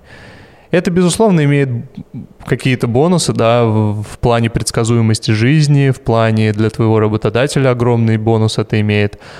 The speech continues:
Но глобально я бы делал выбор так, что вот меня конкретно сейчас драйвит какая-то сфера деятельности, и я в нее иду, не глядя. Я понимаю, что она меня через три месяца может уже не драйвить.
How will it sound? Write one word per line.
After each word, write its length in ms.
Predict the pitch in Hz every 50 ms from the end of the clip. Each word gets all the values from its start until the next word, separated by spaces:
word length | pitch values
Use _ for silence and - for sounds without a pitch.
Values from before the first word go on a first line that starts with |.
| - - - - - - - - -
Но 100 | - 147
глобально 460 | 135 139 127 120 151 202 262 269 226
я 180 | 160 135 151 175
бы 120 | 175 170
делал 240 | 143 160 165 165 160
выбор 260 | 151 165 151 160 -
так, 260 | - - 202 175 117
что 200 | - - - 131
вот 240 | 120 123 - - -
меня 320 | 131 127 131 143 151 151 147
конкретно 460 | - 139 131 135 147 156 147 143 131
сейчас 500 | - - 156 - - 170 151 117 107 101
драйвит 680 | 110 117 120 143 180 226 233 175 123 117 - - - - -
какая-то 720 | - 127 - - 135 131 123 117 - 110 107 - - - -
сфера 320 | - - - - 127 120 120
деятельности, 500 | 120 120 117 110 - 123 110 - - -
и 120 | - 139
я 200 | 123 131 151 156
в 80 | 135 135
нее 300 | 131 135 143 147 135 127
иду, 260 | 117 117 156 202 214
не 240 | 170 135 135 135 120
глядя. 640 | 123 113 113 131 143 165 190 175 135 113 101 - - - - - - - - - - -
Я 180 | - 131 139
понимаю, 460 | 135 - 147 131 131 143 160 180 170
что 160 | - - 135 123
она 140 | 123 135
меня 200 | 139 135 135 127
через 480 | 127 - - 123 127 123 - - - - - - -
три 180 | 139 139 139
месяца 420 | 127 120 123 156 170 - - - 131
может 320 | 113 113 123 127 120 -
уже 160 | 120 107 117
не 120 | 120 117 110
драйвить. 440 | 110 113 110 107 101 101 104 -